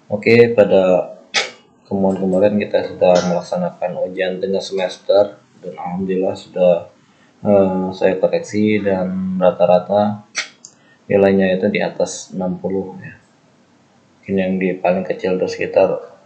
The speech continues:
nilai tujuh puluhan. Yang paling tinggi nilainya seratus, ada banyak yang mendapat seratus, selamat ya. Nah, pada pertemuan kali ini ya, nomor kesembilan sampai ke pertemuan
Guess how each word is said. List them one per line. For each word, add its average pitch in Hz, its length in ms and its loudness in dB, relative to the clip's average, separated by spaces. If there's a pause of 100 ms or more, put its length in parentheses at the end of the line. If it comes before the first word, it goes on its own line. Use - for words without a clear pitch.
nilai 92 560 -2
tujuh 92 320 -6
puluhan. 87 400 -2 (1400)
Yang 107 160 -2
paling 95 240 0
tinggi 98 240 -6
nilainya 95 320 -4
seratus, 87 400 -2
ada 90 240 2
banyak 92 400 0 (240)
yang - 80 -10
mendapat 85 320 -6
seratus, - 560 -8
selamat 87 340 -4 (140)
ya. 76 120 -12 (1400)
Nah, 101 300 -2 (320)
pada 104 320 6
pertemuan 101 580 2 (300)
kali 95 320 2
ini 113 240 2
ya, 113 80 0 (260)
nomor 92 300 -10
kesembilan 98 840 -4
sampai 90 480 -2
ke 92 400 2
pertemuan 90 720 -4